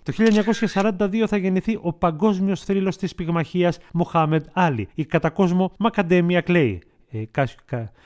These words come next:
Κάσιος Κλέη. Στις δεκαεφτά Ιανουαρίου του χίλια εννιακόσια ενενήντα ένα αρχίζει η επιχείρηση Καταιγίδα της Ερήμου, κατά την οποία οι Αμερικανοί και οι σύμμαχοί τους επιτίθενται εναντίον του Ιράκ,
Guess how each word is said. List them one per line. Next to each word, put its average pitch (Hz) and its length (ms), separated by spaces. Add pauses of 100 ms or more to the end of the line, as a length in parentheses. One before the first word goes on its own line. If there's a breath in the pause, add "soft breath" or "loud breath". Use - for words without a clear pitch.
(160 soft breath)
Κάσιος 190 440
Κλέη. 139 460
Στις - 260
δεκαεφτά 117 640
Ιανουαρίου 139 600
του 139 100
χίλια 160 180
εννιακόσια 156 460
ενενήντα 151 360
ένα 170 320 (100)
αρχίζει 156 560
η 139 120
επιχείρηση 160 640
Καταιγίδα 147 680
της - 180
Ερήμου, 151 460
κατά 120 220
την 117 180
οποία 156 240
οι 156 60
Αμερικανοί 139 600 (180 soft breath)
και 127 100
οι 117 40
σύμμαχοί 160 440
τους - 180 (180 soft breath)
επιτίθενται 156 640
εναντίον 170 480
του 175 100
Ιράκ, 175 280